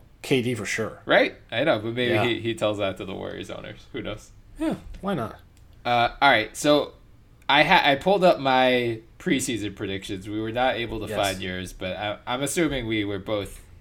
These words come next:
Speaker 2: in the same ballpark.
Speaker 1: Yeah.
Speaker 2: The West for me, preseason, I had the Warriors number one, which,
Speaker 1: Uh-huh.
Speaker 2: <laughs> woohoo, <laughs> really, really out there on a limb with that one.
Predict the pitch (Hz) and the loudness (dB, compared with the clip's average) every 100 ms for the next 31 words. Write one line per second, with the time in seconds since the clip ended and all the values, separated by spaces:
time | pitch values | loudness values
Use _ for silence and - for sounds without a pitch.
0 | - 120 110 104 117 104 98 101 92 98 | -10 -8 -6 -6 -4 -6 -4 -4 -2 -4
1 | 95 98 - - - - - - - - | -4 -6 -14 -20 -20 -20 -20 -20 -20 -10
2 | 127 101 - - - - - - 101 123 | -2 -2 -4 -18 -20 -20 -20 -12 -6 0
3 | 143 165 - 160 135 123 113 107 98 - | 4 4 2 -4 -4 -2 0 0 -2 -8
4 | - - 123 113 110 101 95 95 - 104 | -20 -8 -6 -4 -2 -4 -4 -8 -4 -4
5 | 107 107 127 147 151 156 156 135 123 151 | -2 -2 0 2 2 0 0 2 0 -2
6 | - - - - _ - - - 107 113 | -12 -20 -20 -20 _ -20 -20 -12 -10 -8
7 | 110 110 - 196 - - - 175 147 156 | -6 -6 -4 -6 -8 -20 -20 -6 0 2
8 | 175 160 131 - 196 190 - - 147 165 | 4 4 2 0 -4 -6 -16 -2 4 6
9 | 160 143 - 165 190 165 151 151 147 123 | 6 4 4 6 10 12 12 10 8 6
10 | 120 127 117 113 110 113 95 95 | 6 4 -2 -2 0 0 -2 -8